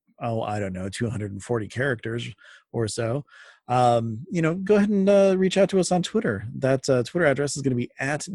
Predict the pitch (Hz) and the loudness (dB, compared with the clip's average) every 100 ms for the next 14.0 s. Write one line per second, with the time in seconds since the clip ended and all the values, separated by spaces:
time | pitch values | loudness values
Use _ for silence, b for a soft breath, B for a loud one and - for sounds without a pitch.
0 | 127 127 135 123 107 - 135 - - - | -2 0 0 -2 -6 -6 -6 -6 -12 -14
1 | - B B B 127 113 - 120 190 185 | -20 B B B -4 -4 -4 2 4 6
2 | 185 180 160 151 147 143 - b b - | 6 6 6 8 8 4 0 b b -2
3 | 135 147 156 151 - 135 139 135 127 139 | 2 4 4 2 0 0 2 0 0 -2
4 | 131 117 113 127 127 127 123 123 120 120 | -2 -4 -2 0 2 0 0 -2 -4 -6
5 | 117 123 120 - - 131 - 131 139 127 | -6 -6 -6 -6 -6 -6 -4 -2 0 0
6 | 117 104 110 120 127 135 B B B 147 | 0 0 -2 -4 -4 -8 B B B -2
7 | 139 147 139 127 - 127 120 147 151 - | 0 2 2 0 -2 -4 4 4 2 -4
8 | - 156 113 - 131 127 - 139 123 110 | 0 0 0 -2 -6 -6 -4 -2 -2 2
9 | 127 117 117 - - - b b b 208 | 2 2 -2 -6 -14 -18 b b b 8
10 | 208 160 202 - 139 143 - 147 139 139 | 10 10 6 2 -2 0 6 8 8 6
11 | 151 139 156 160 151 185 180 139 143 143 | 4 2 2 0 0 0 2 4 4 4
12 | 143 - - 131 - 196 - 233 220 - | 2 0 2 2 2 0 0 -4 -4 2
13 | 254 233 113 143 214 185 202 269 196 | 2 4 2 2 0 0 2 4 2